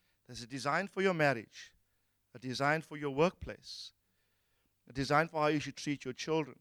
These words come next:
In the design for how you should treat someone that has hurt you,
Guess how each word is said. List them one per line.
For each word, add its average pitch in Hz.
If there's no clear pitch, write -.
In 156
the 160
design 165
for 180
how 170
you 165
should 151
treat 185
someone 165
that 139
has 131
hurt 254
you, 120